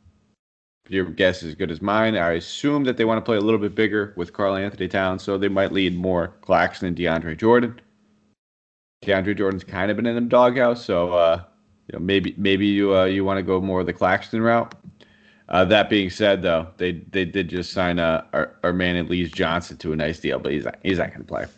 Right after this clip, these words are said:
So Claxton's probably the guy you wanna look at at thirty-one hundred, but again, dumpster dive type play, and you're hoping that it just happens to ha-, happens to work out that way.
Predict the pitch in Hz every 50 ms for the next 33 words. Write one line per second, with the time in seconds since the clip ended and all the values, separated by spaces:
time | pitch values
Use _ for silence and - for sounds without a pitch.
0 | _ - - - - - - - - - - - - 127 120 - 139 135 135 131
1 | 131 120 113 127 123 120 110 104 101 104 101 98 98 92 90 92 90 - 101 95
2 | 87 82 - 95 90 90 87 85 85 85 85 85 87 85 80 - 90 85 85 85
3 | - - _ - - 92 95 92 92 87 85 82 82 - _ - - 90 98 107
4 | 101 98 - - 98 98 82 92 90 92 92 92 87 - 95 87 85 82 - -
5 | 98 92 87 87 90 92 107 - - 80 82 82 82 85 85 80 85 85 90 101
6 | 95 - - 80 80 71 69 69 76 78 - 87 82 78 - 80 76 76 - 71
7 | - - 76 73 69 55 - - 85 90 - 98 98 - 95 - 87 87 98 101
8 | 98 113 113 113 101 87 82 80